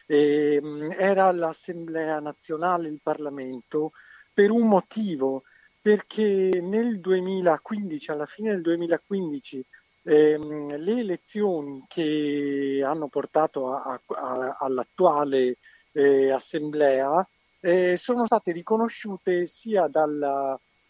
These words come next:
ehm, dal, dal governo e sia ovviamente dalle opposizioni, che hanno, ehm, quindi da entrambe le parti,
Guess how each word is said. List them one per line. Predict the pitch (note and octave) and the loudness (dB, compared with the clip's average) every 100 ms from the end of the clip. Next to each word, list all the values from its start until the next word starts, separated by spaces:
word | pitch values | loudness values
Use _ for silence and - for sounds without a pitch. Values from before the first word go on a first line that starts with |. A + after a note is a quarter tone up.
| _ | _
ehm, | D#3 C#3 C#3 C#3 C3+ C3+ C#3+ C#3+ C#3 | -2 0 0 0 -2 -6 -10 -8 -2
dal, | C#3+ D3+ D3 D3 D3 C#3 | 2 2 0 -2 -2 -2
dal | C#3+ C#3+ | -4 -2
governo | D3+ F#3+ F3 D#3+ F3 A3 A#3 G3+ | 2 2 2 0 -4 -2 -2 -4
e | E3 E3 | -6 -6
sia | D#3+ - G3 E3 D#3+ E3 C3+ C#3 | -10 -16 -6 -2 0 0 -2 -4
ovviamente | C#3+ D3+ C#3 C3+ C3 | -4 -6 -6 -10 -10
dalle | B2+ C3 | -8 -8
opposizioni, | - E3+ A3+ - F#3 G3 G3+ - - - | -8 -6 -6 -2 0 0 -4 -12 -20 -2
che | A3+ A3 | 4 4
hanno, | G3 G#3 G#3+ A3 A3 G#3 - | 6 4 2 2 2 0 0
ehm, | E3+ E3+ E3 E3 E3 D#3+ D3+ | 4 4 4 0 -4 -6 -8
quindi | F3+ E3 | -10 -8
da | D3 | -6
entrambe | C#3+ C#3+ F#3 D#3+ | -6 -2 -2 -2
le | F3+ | -6
parti, | A3 F3+ F3 - A3+ | -4 -4 -6 -8 -12